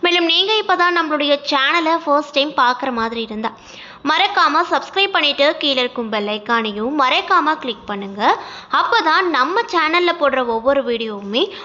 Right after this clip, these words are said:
உங்களுக்கு வந்து நோட்டிஃபிகேஷன் மூலியமாக உடனுக்குடனே வந்து சேரும்.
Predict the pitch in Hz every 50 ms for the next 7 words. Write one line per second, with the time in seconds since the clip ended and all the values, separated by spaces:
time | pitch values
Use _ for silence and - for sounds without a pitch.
0 | - - - 339 339 370 359 359 370 320 311 302 311 349 359 339 311 320 349 415
1 | 339 349 370 381 381 370 359 359 339 320 302 285 285 285 302 311 302 285 269 269
2 | 285 294 330 320 294 302 311 330 339 330 - 269 233 220 226 254 277 262 240 214
3 | 208 214 208 - - 208 208 208 220 226 226